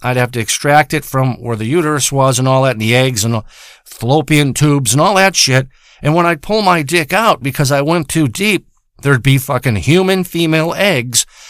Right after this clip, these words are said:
on the end of my dick. And I got cocky one time. I remember being wasted. I think it was L S D. I'm not, lysergic acid or something. And I got wasted, and I remember eating the eggs off my cockhead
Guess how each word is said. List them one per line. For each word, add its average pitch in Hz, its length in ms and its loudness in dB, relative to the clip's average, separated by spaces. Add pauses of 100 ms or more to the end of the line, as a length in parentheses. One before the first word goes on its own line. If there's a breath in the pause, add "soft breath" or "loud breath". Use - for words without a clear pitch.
(280 loud breath)
on 156 180 4
the 156 120 4
end 156 140 2
of 151 80 2
my 143 160 4
dick. 190 460 -2 (480)
And 147 200 -2 (480)
I 143 160 -4
got 147 260 2
cocky 214 400 0
one 110 220 0
time. 117 300 2
I 120 40 0
remember 147 320 0
being 131 240 2
wasted. 135 540 -2 (340 loud breath)
I 123 100 -4
think 170 180 0
it 147 40 -4
was 139 160 0
L 139 160 2
S 123 240 2
D. 139 180 0
I'm 117 140 -2
not, 107 140 -2
lysergic 123 540 -2
acid 123 380 2
or 120 60 -2
something. 110 380 -4 (400 loud breath)
And 143 140 2
I 143 100 4
got 135 220 0
wasted, 139 640 0
and 143 240 -2 (160)
I 147 100 -2
remember 165 520 -2
eating 202 280 -2
the 196 160 -2
eggs 156 400 -2 (100)
off 180 300 2
my 180 200 2
cockhead 123 680 0